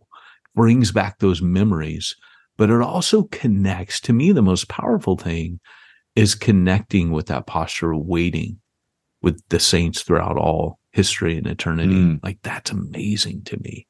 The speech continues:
Speaker 1: And, you know, we've had people that have lost their loved ones in our church plant. And, uh, you know, like, young people, you know, way before their time.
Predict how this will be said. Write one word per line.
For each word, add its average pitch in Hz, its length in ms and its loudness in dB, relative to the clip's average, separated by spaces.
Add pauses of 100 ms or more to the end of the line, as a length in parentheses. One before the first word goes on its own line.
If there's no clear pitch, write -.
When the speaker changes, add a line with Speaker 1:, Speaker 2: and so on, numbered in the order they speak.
(760)
Speaker 1:
And, 113 180 6
you 117 60 8
know, 110 80 8
we've 127 200 6
had 98 200 2
people 95 340 4
that 82 260 2 (200)
have 90 240 2
lost 85 440 2
their 85 140 2
loved 98 300 2
ones - 440 -4 (200)
in 90 120 0
our 71 140 -4
church - 380 -8
plant. - 320 -6 (760)
And, 107 380 -4
uh, 107 400 -2
you - 180 4
know, 80 160 2
like, 85 340 -2
young 107 240 6
people, - 440 -6 (340)
you 80 100 0
know, 82 200 -2
way 92 260 6
before 80 320 0
their 80 160 -2
time. 82 480 -8